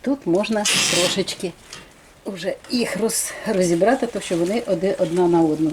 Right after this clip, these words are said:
наступають. Що далі робимо? А далі будемо обрізати знизу листя. До речі, до речі, ще раз перевіряю, тут бачу, що є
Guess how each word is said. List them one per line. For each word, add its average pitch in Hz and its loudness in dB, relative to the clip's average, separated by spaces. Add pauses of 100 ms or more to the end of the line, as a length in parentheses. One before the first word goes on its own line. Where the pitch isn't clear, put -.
(560)
наступають. 156 0 (460)
Що - 2
далі 185 4
робимо? 160 -2
А 175 -2
далі 285 4
будемо 214 2 (800)
обрізати 190 2
знизу 170 2
листя. 165 0 (760)
До 202 -4
речі, 190 -4 (640)
до 196 -4
речі, 196 -4
ще - 0
раз 180 6
перевіряю, 180 4
тут 175 -2
бачу, 196 2
що - -2
є 185 2